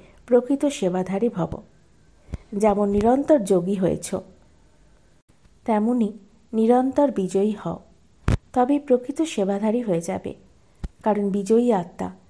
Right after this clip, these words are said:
যখন প্রতিটা সংকল্পে, প্রতিটা পদে বিজয়ের অনুভব করে, তখন তাদের সেই রূপান্তর দেখে অনেক আত্মার সেবা আপনা থেকেই হয়। তাদের নয়ন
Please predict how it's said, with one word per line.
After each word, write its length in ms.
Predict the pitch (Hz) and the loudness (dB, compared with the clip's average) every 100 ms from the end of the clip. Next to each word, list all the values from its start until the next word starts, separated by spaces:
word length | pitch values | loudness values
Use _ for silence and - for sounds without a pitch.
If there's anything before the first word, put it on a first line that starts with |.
| - - | -12 -6
যখন 240 | 233 247 277 | -2 -2 -2
প্রতিটা 420 | 262 220 233 254 294 | -2 -2 -2 -2 -2
সংকল্পে, 640 | - 196 190 233 220 208 | -2 -6 -4 -2 -2 -4
প্রতিটা 440 | 196 240 240 277 285 277 | -4 -4 -2 0 -2 -2
পদে 320 | 185 185 196 190 - - - | -2 0 -2 -4 -10 -12 -6
বিজয়ের 380 | 202 202 226 233 | -2 2 4 4
অনুভব 340 | 240 240 247 247 | 2 0 -2 -4
করে, 200 | - 254 339 - _ _ _ _ | -4 -4 -6 -12 _ _ _ _
তখন 340 | - 226 226 320 | 0 0 0 -2
তাদের 300 | 294 233 233 233 | 0 0 0 -2
সেই 140 | 226 | -2
রূপান্তর 520 | 208 208 240 269 269 196 | -2 0 0 0 0 0
দেখে 300 | 185 190 - 175 - _ - | -4 -6 -8 -10 -12 _ -8
অনেক 280 | 214 226 254 | -2 0 0
আত্মার 360 | 214 196 220 233 - | -2 -4 -4 -6 -4
সেবা 260 | 202 185 190 - - | -6 -6 -10 -12 -6
আপনা 320 | 202 - 233 | -6 -4 -4
থেকেই 380 | 226 226 220 220 170 | -2 -4 -2 -2 -2
হয়। 180 | 175 - _ _ _ _ _ _ _ | -8 -10 _ _ _ _ _ _ _
তাদের 260 | 220 196 214 | 0 4 2
নয়ন 400 | 202 196 185 185 | 2 0 -2 -4